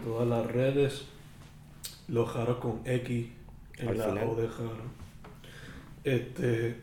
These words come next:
Speaker 1: <clears throat> antes de terminar, ¿qué tú le recomendarías o qué consejo le dirías a un chamaquito, una chamaquita que quiere meterse ahora a la música?
Speaker 2: Primero que todo es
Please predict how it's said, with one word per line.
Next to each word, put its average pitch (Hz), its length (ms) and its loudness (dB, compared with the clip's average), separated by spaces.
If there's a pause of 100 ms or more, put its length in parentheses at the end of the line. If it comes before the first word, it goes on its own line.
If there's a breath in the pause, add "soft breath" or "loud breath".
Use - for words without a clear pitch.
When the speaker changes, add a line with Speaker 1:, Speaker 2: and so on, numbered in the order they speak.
(120)
Speaker 1:
<clears throat> - 160 -10
antes 147 1300 8
de 113 80 6
terminar, 110 560 2 (1000 loud breath)
¿qué 123 120 2
tú 123 120 4
le 123 120 8
recomendarías 117 1000 6
o 120 160 0
qué 117 140 -2
consejo 117 440 2
le 113 120 4
dirías 113 540 2
a - 340 -6 (880)
un 117 120 -2
chamaquito, 117 520 2
una 117 160 0
chamaquita 113 640 0
que 113 100 -6
quiere 110 220 -6
meterse 113 380 -6
ahora 110 200 -6
a 104 40 -6
la 117 80 -8
música? - 400 -10 (1500 loud breath)
Speaker 2:
Primero 110 280 0
que 120 100 2
todo 120 320 8
es 120 200 8